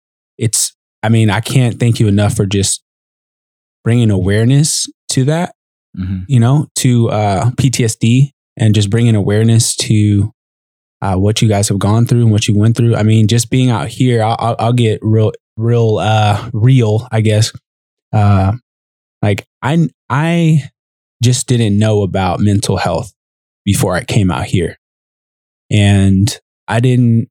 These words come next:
Speaker 1: like, I knew about it, but I didn't think it was something that could affect me.
Speaker 2: Mm-hmm.
Speaker 1: And I didn't think that it was, like, something that was, you know, to, to really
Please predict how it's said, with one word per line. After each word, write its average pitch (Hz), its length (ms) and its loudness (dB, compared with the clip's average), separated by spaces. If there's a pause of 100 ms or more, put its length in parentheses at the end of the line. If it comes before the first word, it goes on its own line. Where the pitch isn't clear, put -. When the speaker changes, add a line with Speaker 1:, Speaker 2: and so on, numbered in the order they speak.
(120)
Speaker 1:
like, 123 120 -4
I 139 100 -2
knew 117 260 0
about 165 280 -2
it, 165 140 -2
but 117 100 0
I 117 80 0
didn't 120 320 0
think 120 220 2
it 120 60 2
was 107 160 0
something 113 420 0
that 92 540 -4 (360)
could 117 140 -2
affect - 400 -4
me. 156 260 2 (320)
Speaker 2:
Mm-hmm. 87 260 -10 (1000)
Speaker 1:
And 107 100 2
I 110 80 0
didn't 113 280 2
think 113 240 0
that 110 180 0
it 107 40 2
was, 104 200 0
like, 98 240 0 (200)
something 113 380 2
that 104 160 0
was, 98 520 -2 (880)
you - 120 0
know, 101 140 2
to, 101 140 0 (440)
to - 100 -4
really 117 480 0